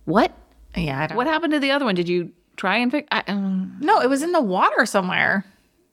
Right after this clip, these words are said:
Speaker 1: I think
Speaker 2: I
Speaker 1: she
Speaker 2: don't
Speaker 1: came out with it. You think it
Speaker 2: I
Speaker 1: stayed in the
Speaker 2: don't
Speaker 1: water?
Speaker 2: know. I don't know. You know, that seems so weird to me 'cause I was like, she, now she has this, like, photography hobby. Like, that was never a thing. Like, she had to get the right angle of that statue.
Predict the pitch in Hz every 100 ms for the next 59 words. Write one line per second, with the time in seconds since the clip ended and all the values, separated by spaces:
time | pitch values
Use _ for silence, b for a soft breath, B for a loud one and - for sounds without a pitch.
0 | _ - - - 440 - 440 - 202 302
1 | - 160 165 - 214 202 240 359 180 175
2 | 196 196 202 226 233 247 330 226 185 -
3 | - 208 269 277 202 214 185 185 185 B
4 | B - 294 320 311 403 - 539 - -
5 | 302 226 220 247 233 233 226 226 214 214
6 | - - - 220 262 240 208 226 262 254
7 | 240 233 220 185 190 - - 196 233 247
8 | 262 285 285 302 302 262 196 175 - _
9 | 151 180 233 220 196 180 180 175 - 175
10 | 180 180 165 - 180 185 196 196 202 165
11 | 185 185 175 208 - 185 214 190 170 175
12 | 180 165 - _ - - 180 233 - 160
13 | - 165 196